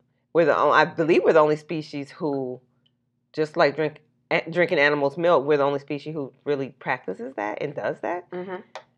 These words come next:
Speaker 1: I, I think it goes against nature.
Speaker 2: Mm-hmm. So you don't believe in monogamy, per se?
Speaker 1: But the world has evolved.
Speaker 2: Mm-hmm.
Speaker 1: And because I am part of this n-, world,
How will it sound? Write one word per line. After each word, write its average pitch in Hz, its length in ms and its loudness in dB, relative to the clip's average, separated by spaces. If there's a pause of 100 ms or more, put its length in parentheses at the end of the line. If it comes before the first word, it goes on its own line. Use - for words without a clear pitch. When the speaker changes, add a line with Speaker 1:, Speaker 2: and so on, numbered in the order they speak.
Speaker 1:
I, - 260 6
I - 20 4
think 160 200 0
it 147 100 2
goes 151 240 2
against 135 440 -6
nature. 170 640 -6 (180)
Speaker 2:
Mm-hmm. 185 300 -8 (320)
So 403 60 0
you 330 80 2
don't 480 160 6
believe 156 180 0
in 139 80 -6
monogamy, - 480 -12 (640)
per 185 120 -4
se? - 240 -10 (760)
Speaker 1:
But 165 480 4
the 170 80 2
world 151 240 4
has 139 200 -4
evolved. 135 600 0 (640)
Speaker 2:
Mm-hmm. 185 360 -6 (640)
Speaker 1:
And 143 200 2
because 143 300 2
I 135 120 4
am 131 140 0
part 180 340 2
of 151 140 -2
this 123 220 -6
n-, 127 200 -10 (200)
world, 127 560 -2